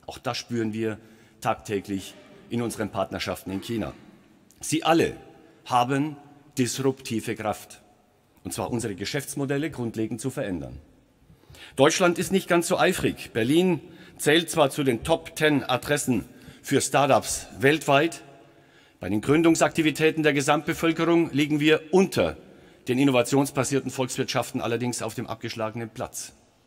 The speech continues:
In Europa ist Deutschland sogar Schlusslicht. Können wir uns das leisten? In unserem Land geht es seit Jahrzehnten, Gott sei Dank, ökonomisch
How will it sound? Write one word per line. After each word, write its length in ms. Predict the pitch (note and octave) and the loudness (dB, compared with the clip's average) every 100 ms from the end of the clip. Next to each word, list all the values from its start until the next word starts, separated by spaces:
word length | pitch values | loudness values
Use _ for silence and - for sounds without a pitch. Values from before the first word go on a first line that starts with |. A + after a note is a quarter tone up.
| _ _ _ - - | _ _ _ -20 -4
In 140 | A2+ | 0
Europa 640 | A#2+ C#3+ D#3 F3 F3+ - - - - _ _ - - | 4 4 4 2 2 -6 -20 -20 -20 _ _ -12 -8
ist 200 | C3 B2 | -4 -2
Deutschland 340 | B2 - A#2 | -2 -4 -6
sogar 200 | A#2 A#2 | -6 -8
Schlusslicht. 520 | C#3 F3+ D#2+ D2 - _ _ _ _ _ _ _ _ _ _ _ _ - | -8 -8 -6 -8 -12 _ _ _ _ _ _ _ _ _ _ _ _ -8
Können 180 | B2+ B2 | -2 0
wir 80 | |
uns 100 | A#2 | 0
das 140 | A#2 A2 | -4 -4
leisten? 460 | A#2 D3 - F#3 - _ _ _ _ _ _ _ _ _ _ _ | -4 -6 -8 -10 -12 _ _ _ _ _ _ _ _ _ _ _
In 100 | G#2 | -2
unserem 300 | C#3 F#3 F3 | 0 2 4
Land 420 | E3 D#3 F#3+ - - - - - - - - | 6 6 4 0 -12 -20 -20 -20 -20 -20 0
geht 200 | D#3+ E3 | 4 4
es 100 | E3 | 4
seit 220 | D#3 D3+ | 2 4
Jahrzehnten, 720 | D#3 - G3 A3 - F#2+ C2+ - - - | 2 4 4 2 2 -2 -2 -6 -18 0
Gott 180 | G3 - | 0 2
sei 220 | D#3+ C3+ | 2 2
Dank, 360 | D3 F#3+ - - F3+ | 2 -2 -8 -2 2
ökonomisch 760 | - E3 A#2+ A2+ C3+ - - | 2 4 4 4 4 2 -6